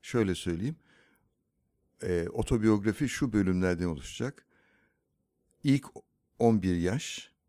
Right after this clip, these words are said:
ikinci bölüm yirmi iki yaşa kadar olan, otuz üç yaşa, kırk dört yaşa, elli beş yaşa ve altmış altı yaşa kadar olan dönemler. Ee, kolaylık sağlar. Bir de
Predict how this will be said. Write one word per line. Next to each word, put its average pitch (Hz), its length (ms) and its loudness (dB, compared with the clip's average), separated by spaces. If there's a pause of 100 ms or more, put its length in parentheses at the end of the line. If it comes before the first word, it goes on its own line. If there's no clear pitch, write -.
(800)
ikinci 101 440 -4
bölüm 101 280 2
yirmi 92 320 0
iki 101 200 -2
yaşa 85 240 -2
kadar 73 260 -6
olan, 80 300 -6 (540)
otuz 92 280 -8
üç 101 200 -10
yaşa, 107 320 -4
kırk - 340 -16
dört 101 240 -4
yaşa, 98 260 -8
elli 92 340 -6
beş 101 220 -6
yaşa 117 340 -10 (960)
ve 120 220 -2
altmış 107 380 -6
altı 101 280 -2
yaşa 85 300 -4
kadar 85 280 -6
olan 82 300 -4 (260)
dönemler. 78 640 -4 (1800)
Ee, 104 440 2
kolaylık 143 460 2
sağlar. 98 540 0
Bir 107 140 -4
de 117 240 4